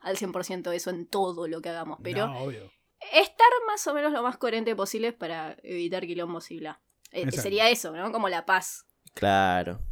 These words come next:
Speaker 1: Supongo que se
Speaker 3: Como estar
Speaker 1: refiere a eso.
Speaker 3: tranquilo, en
Speaker 2: Sí,
Speaker 3: paz.
Speaker 2: sí, sí, estar
Speaker 3: Sí, sí, sí.
Speaker 2: tranquilo, relajado.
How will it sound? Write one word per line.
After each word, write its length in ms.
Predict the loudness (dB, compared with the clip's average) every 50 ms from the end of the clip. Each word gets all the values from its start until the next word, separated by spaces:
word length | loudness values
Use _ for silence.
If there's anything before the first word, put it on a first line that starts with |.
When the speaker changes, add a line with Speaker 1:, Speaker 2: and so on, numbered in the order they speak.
| -6 -6 -6 -6 -6 -8 -10 -8
Speaker 1:
Supongo 280 | -6 0 4 4 4 4
que 60 | 4
se 40 | 0
Speaker 3:
Como 140 | -2 0 2
estar 120 | 2 2
Speaker 1:
refiere 120 | 4 4
a 20 | 2
eso. 80 | 2
Speaker 3:
tranquilo, 340 | 2 2 2 4 4 4 2 2
en 60 | 4
Speaker 2:
Sí, 60 | 4
Speaker 3:
paz. 120 | 4 4
Speaker 2:
sí, 60 | 4 0
sí, 80 | -2 -4
estar 220 | -4 -2 -4 -2 0
Speaker 3:
Sí, 160 | 0 0 0
sí, 100 | 0 0
sí. 60 | 0 2
Speaker 2:
tranquilo, 300 | 2 2 2 0 -2 -2
relajado. 880 | -2 -6 -8 -10 -10 -12 -12 -12 -12 -12 -14 -12 -12 -12 -12 -14 -16